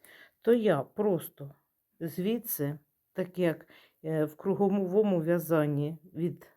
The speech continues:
шиї, від миска, я тут спустю петлі, дов'яжу, і в мене буде светр тої довжини, якої мені потрібно. От так я придумала. Я зовсім не пожалкувала.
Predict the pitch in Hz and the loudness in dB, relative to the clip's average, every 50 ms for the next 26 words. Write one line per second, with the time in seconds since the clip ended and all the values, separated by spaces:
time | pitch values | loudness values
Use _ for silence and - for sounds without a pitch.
0 | _ _ _ _ _ _ - - - - 147 139 135 151 175 208 226 214 - 202 | _ _ _ _ _ _ -18 -12 -8 -6 -4 -4 -2 -2 -4 -4 -6 -6 -8 -6
1 | 196 208 226 226 220 - - - 226 233 233 226 - _ _ _ _ - - - | -2 -2 -2 -2 -2 -6 -8 -6 -6 -6 -6 -8 -14 _ _ _ _ -20 -20 -20
2 | - _ _ _ 196 180 220 214 196 180 180 - 165 - - - - 202 185 - | -20 _ _ _ 0 4 6 6 6 4 0 -4 -8 -8 -10 -10 -8 -8 -8 -8
3 | - - - 170 - - 165 170 202 214 - 240 240 240 233 226 233 - 165 175 | -8 -10 -10 -8 -4 0 0 0 0 0 -2 -4 -4 -4 -6 -6 -10 -2 2 2
4 | 196 185 160 160 160 160 160 147 - - 220 226 226 - - - _ _ - 175 | 4 4 4 4 2 2 0 -2 -4 -6 -8 -8 -8 -12 -20 -20 _ _ -8 -4
5 | 170 175 175 170 165 160 156 147 147 147 143 143 151 147 - - 170 190 208 220 | -2 0 0 2 2 0 0 -2 -2 -2 -2 -2 -4 -4 -4 -4 -2 -2 0 0
6 | 214 247 233 - _ - 170 156 160 151 143 147 139 143 135 151 147 156 160 185 | -2 -6 -8 -8 _ -6 -4 -2 -2 -2 -2 -2 -4 -4 -4 -4 -4 -4 -2 -2
7 | 214 226 202 - - - 156 170 180 180 165 143 135 143 143 156 156 - 170 170 | -2 -2 -4 -4 -6 -6 -6 -4 -4 -2 -2 -2 -2 -2 -2 -4 -6 -8 -14 -16
8 | - - - 127 139 143 _ - 156 156 - _ _ _ _ - - - - - | -16 -16 -16 -16 -16 -16 _ -20 -20 -20 -20 _ _ _ _ -20 -20 -20 -20 -20
9 | - _ - 175 175 175 - 175 170 175 - 160 147 147 - - 127 135 139 156 | -12 _ -6 -6 -4 -4 -4 -6 -6 -4 -4 -6 -6 -6 -8 -10 -10 -8 -6 -4
10 | 170 202 220 233 247 269 277 262 247 - _ _ _ _ _ _ - 165 170 185 | -2 0 0 2 2 0 0 -2 -6 -10 _ _ _ _ _ _ -6 0 2 2
11 | 180 165 180 175 175 175 - 156 156 156 160 170 170 - 208 208 208 220 233 226 | 2 2 2 -2 -2 -4 -6 -4 -2 -2 -2 -2 -2 -2 -2 -2 0 -2 -2 -4
12 | - - 226 233 254 247 247 254 254 240 | -6 -10 -6 -4 -2 -2 -2 -2 -4 -4